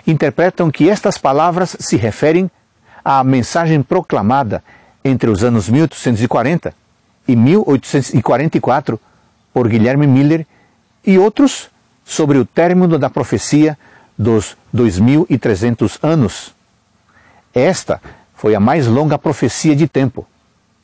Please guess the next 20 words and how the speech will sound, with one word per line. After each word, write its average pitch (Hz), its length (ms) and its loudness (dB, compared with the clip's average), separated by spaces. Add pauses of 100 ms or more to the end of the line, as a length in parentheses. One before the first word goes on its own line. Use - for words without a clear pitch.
(640)
Entende-se 185 580 2
que 143 420 2 (220)
demora 113 760 0 (460)
seja 165 320 0
um 175 120 2
tempo 156 640 0
profético - 1000 -4 (760)
e 175 120 2
seu 151 240 0
fim 214 320 2
significa 165 640 0
o 170 80 2
encerramento 127 880 0 (320)
da 104 160 0
mais 135 320 0
longa 131 320 2
profecia 120 460 -2
de 104 100 -2
tempo, 113 420 -4 (480)
esta 139 480 -2